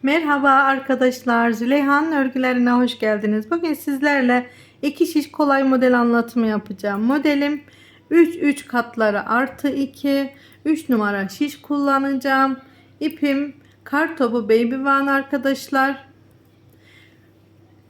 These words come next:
Ben ilmeğimi attım. Kısa bir ilmek attım arkadaşlar modelimi anlatabilmem için. İsterseniz modelimize geçelim. Modelime bugün lastik uygulaması yapmayacağım arkadaşlar. Siz isterseniz,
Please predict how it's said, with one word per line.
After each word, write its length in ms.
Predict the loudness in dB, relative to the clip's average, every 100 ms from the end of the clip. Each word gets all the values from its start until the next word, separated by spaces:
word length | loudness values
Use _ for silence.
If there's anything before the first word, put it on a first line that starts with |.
| _ -2
Ben 140 | -2
ilmeğimi 600 | 0 0 2 4 2 0
attım. 800 | 0 -2 -4 -6 -2 0 -2 -10 -20
Kısa 320 | -8 -4 0 0
bir 120 | 0
ilmek 380 | 0 0 -2 -4
attım 260 | -6 -2
arkadaşlar 640 | 0 0 -2 -4 -4 -2 0
modelimi 440 | 0 0 0 0
anlatabilmem 840 | 0 0 -2 -2 -4 -2 -2 0
için. 480 | -2 -4 -4 -2 -4 -8 -20 -20 _ _ _ -8
İsterseniz 920 | -8 -2 -2 -2 -4 -4 -2 -2 -6 -20 _ _ _ _
modelimize 720 | -4 -2 -2 -2 -4 -4 -4
geçelim. 640 | -2 -6 -8 -8 -6 -6 -10 -20 _ _ _ _ _ _ _ _ _ _ _
Modelime 500 | -2 0 0 0 -2
bugün 300 | -2 -6 -2
lastik 360 | 0 -2 -4 -6
uygulaması 720 | -6 -2 -2 0 -4 -6 -6
yapmayacağım 760 | -4 -2 -2 -2 -4 -2 -4 -4
arkadaşlar. 720 | -6 -8 -10 -8 -10 -8 -8
Siz 280 | -8 -16 -14
isterseniz, 800 | -12 -2 -2 -2 -6 -4 -4 -6